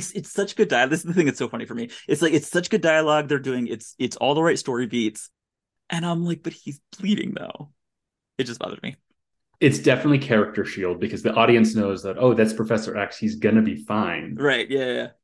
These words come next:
Speaker 2: They could have done a very interesting, but probably very obnoxious thing of Eric c-,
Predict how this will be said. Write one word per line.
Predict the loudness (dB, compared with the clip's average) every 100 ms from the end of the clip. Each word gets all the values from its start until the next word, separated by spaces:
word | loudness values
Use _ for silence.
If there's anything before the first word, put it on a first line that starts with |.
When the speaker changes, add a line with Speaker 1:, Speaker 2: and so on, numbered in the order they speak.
| _ _ -2
Speaker 2:
They | 0
could | 4 6
have | 6
done | 6
a | 4
very | 4 4 4 2
interesting, | -2 -8 -6 -2 0 -2
but | -6
probably | -2 2 4 4
very | 2 0 0 -2 -4
obnoxious | -4 0 0 -2 -8 -8
thing | -6 -6 -4
of | -6 -8 _ _
Eric | 0 0 0 -6
c-, | -20